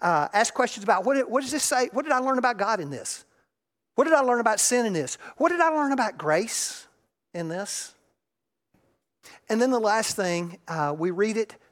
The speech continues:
for life change. Uh, that we go back to the journal, read, observe, apply, and do. The last thing is a do. What does the do look like?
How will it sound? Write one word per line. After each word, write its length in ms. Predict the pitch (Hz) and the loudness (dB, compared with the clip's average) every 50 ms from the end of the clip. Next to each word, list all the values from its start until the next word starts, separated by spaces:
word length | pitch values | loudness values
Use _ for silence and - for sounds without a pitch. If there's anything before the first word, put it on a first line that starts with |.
| _ _ | _ _
for 140 | - 160 160 | -6 -2 0
life 260 | 165 160 170 185 180 | 2 2 2 0 -2
change. 520 | - - - 180 156 147 143 147 151 - 196 | -6 -6 -4 -2 -2 -2 -2 -4 -6 -6 -8
Uh, 160 | - 185 190 | -8 -8 -8
that 180 | 185 196 190 | -6 -6 -4
we 80 | 190 185 | -4 0
go 120 | 170 208 190 | 0 0 2
back 200 | 226 220 233 - | 2 2 0 0
to 80 | 240 | -6
the 80 | 196 185 | -10 -8
journal, 480 | 151 - 196 190 202 208 214 220 220 220 - | -6 -2 0 0 2 2 2 2 0 0 -2
read, 500 | 151 180 202 220 226 247 254 262 247 - - - - - - _ _ _ - | 0 0 0 2 2 0 0 0 -2 -4 -10 -20 -20 -20 -20 _ _ _ 0
observe, 680 | 180 170 147 127 185 202 220 226 233 240 240 226 - | 0 0 0 0 2 4 4 6 4 4 2 2 0
apply, 400 | - 170 - - 208 202 202 214 | -4 -4 0 2 4 4 4 4
and 220 | 208 175 175 151 139 | 2 0 -4 -4 -2
do. 220 | 175 196 175 135 | 0 0 0 0
The 100 | 123 139 | -2 -2
last 300 | 151 180 202 233 - - | 0 0 0 0 0 -2
thing 180 | 240 220 208 185 | -2 -2 -2 -4
is 140 | 160 - | -4 -6
a 40 | 165 | -6
do. 320 | 139 127 - 190 170 139 120 | -8 -4 -2 0 0 0 0
What 140 | 131 190 | -2 -2
does 160 | 233 226 - - | -2 -4 -4 -8
the 160 | - 165 143 | -8 -10 -8
do 240 | 123 113 165 165 151 | -6 -4 -4 -4 -2
look 220 | 131 135 135 - | -4 -6 -8 -6
like? 200 | 135 127 113 - | -6 -6 -6 -6